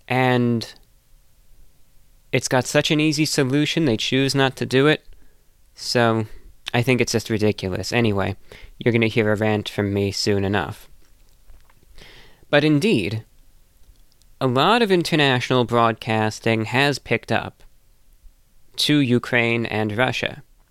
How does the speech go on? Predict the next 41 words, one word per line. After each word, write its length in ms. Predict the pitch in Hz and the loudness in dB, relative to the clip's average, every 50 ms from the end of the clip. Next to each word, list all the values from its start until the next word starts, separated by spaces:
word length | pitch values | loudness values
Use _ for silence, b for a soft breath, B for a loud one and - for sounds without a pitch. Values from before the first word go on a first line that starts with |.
| - - - | -20 -10 -2
And 120 | 135 120 | 2 2
these 160 | 131 147 131 143 | 4 4 4 4
are 40 | |
just 200 | 131 135 127 - | 2 0 0 0
a 40 | 117 | -2
few 200 | - - 143 139 | 0 0 0 0
things 260 | - - 131 127 120 | 2 2 0 0 0
that 100 | 110 107 | 0 2
I 80 | 117 120 | 2 2
want 260 | 123 127 131 123 - - | 2 2 2 0 0 -4
to 60 | 110 | -6
talk 280 | - - 113 110 - | -4 -2 -2 -2 -2
about, 280 | - - - 113 113 110 | -2 -2 0 2 2 2
as 120 | 113 - | 0 0
well 220 | - 147 175 196 165 | 2 2 2 2 2
as 100 | 127 - | 0 0
some 140 | - 120 120 | 0 0 0
interesting 480 | 117 113 - 113 - - 117 117 113 | 0 0 -2 -4 -4 -2 -2 -2 -2
things 300 | - - 113 110 110 - | 0 0 0 0 0 -2
with 120 | 117 - - | -4 -8 -6
shortwave 680 | - - 117 117 117 - - 120 117 117 113 104 - | -4 0 0 2 0 2 2 2 4 4 2 2 2
radio 420 | 117 113 113 104 110 110 110 107 104 | 0 2 2 2 2 2 2 2 2
as 160 | 101 98 120 | 0 0 0
well 320 | 135 139 113 107 107 101 - - - - - - _ - - - - - - | 0 2 2 2 0 -2 -6 -12 -20 -20 -20 -20 _ -20 -20 -20 -20 -12 -6
that 160 | 117 110 104 104 | -2 0 0 2
I've 160 | 104 98 110 | 0 0 2
noticed. 560 | 127 151 170 143 113 - - - - - - - - b b b b b b b b b b b b b b b b b - - - | 2 2 2 2 0 -2 -4 -8 -16 -18 -20 -20 -18 b b b b b b b b b b b b b b b b b -14 -6 -2
Number 320 | 139 185 233 240 220 190 | 0 2 2 4 4 4
one, 240 | 165 165 147 120 123 | 4 4 4 4 4
international 600 | 139 143 - 151 139 131 127 120 - - 123 110 | 2 2 0 2 2 2 2 2 0 0 -2 -2
broadcasting, 800 | - 117 117 120 120 117 - - 113 110 107 107 - - 113 110 | 2 2 2 2 2 0 -2 -2 -2 0 -2 -2 -4 -4 -2 0
like 220 | 110 113 117 - 117 | 0 0 0 0 0
I 80 | 110 | -2
said, 260 | 107 - - 113 104 | -2 -2 -4 -4 -2
has 140 | 107 98 95 | -4 -4 0
really 300 | 113 117 113 110 110 104 | 2 2 2 4 2 0
picked 340 | - - - 104 - - - | -2 -2 -6 -6 -4 -4 -4
up. 300 | 110 101 101 113 - - - _ b b b b b b b b b b b b b b b - - _ - - - - - | -2 -2 -4 -6 -12 -16 -20 _ b b b b b b b b b b b b b b b -20 -20 _ -20 -20 -20 -10 -2
In 260 | - 143 143 143 139 | 0 2 2 2 4
Ukraine 480 | 139 139 131 - - 180 220 254 262 202 | 2 2 2 2 2 2 2 2 2 2
itself, 720 | 127 - - - 160 156 110 87 101 110 - - - - | 0 0 0 0 0 2 2 0 -2 -6 -10 -14 -20 -20